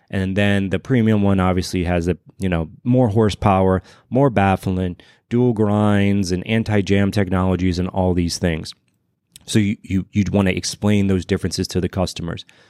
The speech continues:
Toilets, we do American Standard, good, better, best. Edgemere is our, uh,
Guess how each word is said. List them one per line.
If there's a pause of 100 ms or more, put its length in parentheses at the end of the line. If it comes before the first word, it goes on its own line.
(220)
Toilets,
we
do
American
Standard, (280)
good,
better,
best. (440)
Edgemere (400)
is
our,
uh,